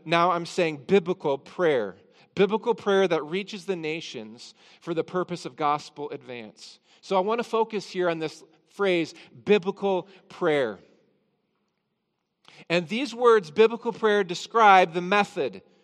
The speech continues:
this is the second point, the method of prayer Paul outlines for us here. How are we supposed to pray?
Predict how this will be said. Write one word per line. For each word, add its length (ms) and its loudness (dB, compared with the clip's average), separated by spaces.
this 160 -12
is 80 -14
the 80 -18
second 400 -2
point, 220 -2
the 80 0
method 440 -2
of 140 -6
prayer 320 2
Paul 400 0
outlines 500 2
for 180 -6
us 160 -6
here. 260 -6
How 320 8
are 140 6
we 140 -2
supposed 500 -2
to 60 -4
pray? 520 -4